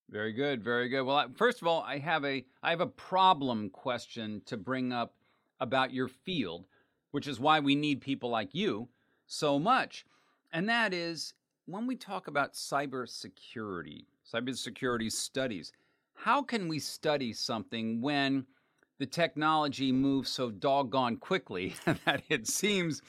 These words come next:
to produce fresh tools, unforeseen threats e-, every month? Am I exaggerating here?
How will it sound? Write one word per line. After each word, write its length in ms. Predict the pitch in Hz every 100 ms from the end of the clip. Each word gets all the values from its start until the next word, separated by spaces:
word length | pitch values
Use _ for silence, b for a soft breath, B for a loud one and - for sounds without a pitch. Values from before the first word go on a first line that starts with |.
| b b b b b
to 180 | 190 180
produce 400 | - 156 147 139
fresh 360 | - 220 196 -
tools, 640 | - 170 170 175 165 - _ _ _ _ _ _ _ _ _ _ _ _ _ -
unforeseen 680 | 208 247 185 190 - 190 160
threats 680 | - 151 123 85 - - - -
e-, 40 | 143 -
every 260 | 170 175 160
month? 360 | 135 101 -
Am 100 | 165
I 140 | 226 226
exaggerating 680 | 185 208 185 190 190 185
here? 220 | 170 175